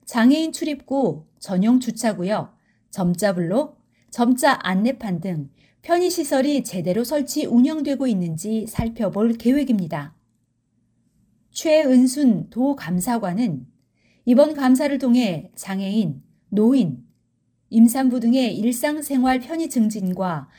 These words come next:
생활권이 보장되고 있는지 되짚어보는 계기가 되길 바란다며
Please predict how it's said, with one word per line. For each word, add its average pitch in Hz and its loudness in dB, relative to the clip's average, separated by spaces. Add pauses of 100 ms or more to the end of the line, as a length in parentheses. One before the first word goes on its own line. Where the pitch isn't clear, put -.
(160)
생활권이 330 0
보장되고 233 2
있는지 160 -4 (300)
되짚어보는 202 -2
계기가 233 0
되길 220 -2
바란다며 175 -6